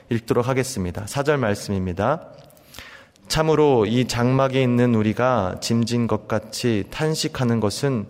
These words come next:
벗고자 함이 아니요 오히려 덧입고자 함이니,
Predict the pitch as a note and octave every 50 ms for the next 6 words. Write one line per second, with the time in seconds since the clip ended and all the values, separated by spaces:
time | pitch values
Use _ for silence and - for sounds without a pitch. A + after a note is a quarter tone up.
0 | - - - - - - _ - - A#2+ A#2+ - - - C3+ A#2 B2+ B2 A#2+ A#2+
1 | A#2 A#2 A2+ A2 G#2 G2+ G2+ G#2 A#2 C3+ D3 D#3+ - - - - - - - -
2 | G2 A2 A#2 A#2+ A2+ B2 A#2+ A#2 G#2+ A2 A2+ A#2 A2+ A#2 A#2 A2 - - - -
3 | G#2+ - A#2+ B2 B2+ A#2+ A2 G#2 G2 G2 A2+ A#2 G#2 F#2 F#2